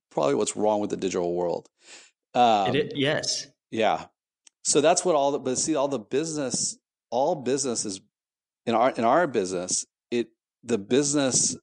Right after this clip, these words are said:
Speaker 1: um, the success of the business is based upon that. So that's why even the great n-, news sites that you go to, the great news organizations, they struggle with the most popular article is Britney Sp-, Britney Spears or whatever,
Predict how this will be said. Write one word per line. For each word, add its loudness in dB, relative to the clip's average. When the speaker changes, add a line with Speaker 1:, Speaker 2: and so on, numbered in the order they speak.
Speaker 1:
um, 0
the -2
success 4
of -2
the 2
business 0
is -4
based 0
upon 0
that. -4
So -2
that's 4
why 6
even 2
the 2
great 0
n-, -8
news 4
sites 6
that 2
you 0
go 2
to, 0
the 0
great 4
news 2
organizations, 0
they 2
struggle 2
with -2
the 0
most 2
popular 2
article 0
is -4
Britney -6
Sp-, -8
Britney -2
Spears 2
or 0
whatever, 0